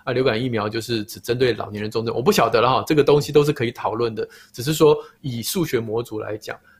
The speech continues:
流感可能在明年，就是新冠进来之后，大概会有两年的空窗期，第三年才会再大流行回来。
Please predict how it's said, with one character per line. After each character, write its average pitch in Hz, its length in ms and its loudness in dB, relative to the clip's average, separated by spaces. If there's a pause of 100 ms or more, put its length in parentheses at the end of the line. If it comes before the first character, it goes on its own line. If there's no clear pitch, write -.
(160)
流 131 200 4
感 117 300 0
可 107 120 -10
能 104 120 -10
在 123 140 -2
明 110 320 -6
年， 110 260 -4
就 131 60 -6
是 139 120 -4 (420)
新 - 200 -2
冠 175 180 4
进 131 260 -4
来 110 120 0
之 123 120 -4
后， 127 80 0
大 127 100 0
概 127 120 0
会 131 120 2
有 123 80 4
两 104 260 -2
年 101 140 -10
的 107 80 -8
空 113 220 -10
窗 107 220 -8
期， 107 200 -18 (320)
第 156 80 -2
三 139 200 0
年 117 160 -4
才 104 140 -10
会 110 80 -2
再 117 160 -2 (120)
大 - 180 -2
流 104 160 0
行 104 200 -10
回 104 180 -10
来。 - 140 -8